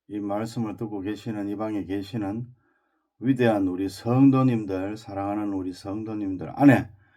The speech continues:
혹 나쁜 찌끼들, 더러운 것들, 하나님 말씀을 방해하는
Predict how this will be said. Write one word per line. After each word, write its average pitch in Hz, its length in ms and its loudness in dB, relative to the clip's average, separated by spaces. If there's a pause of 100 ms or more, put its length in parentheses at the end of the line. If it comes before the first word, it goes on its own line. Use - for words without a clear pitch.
(580)
혹 113 220 2
나쁜 107 460 -2
찌끼들, 92 640 -8
더러운 101 380 -6
것들, 80 520 -12 (960)
하나님 127 540 2
말씀을 117 760 0
방해하는 98 680 2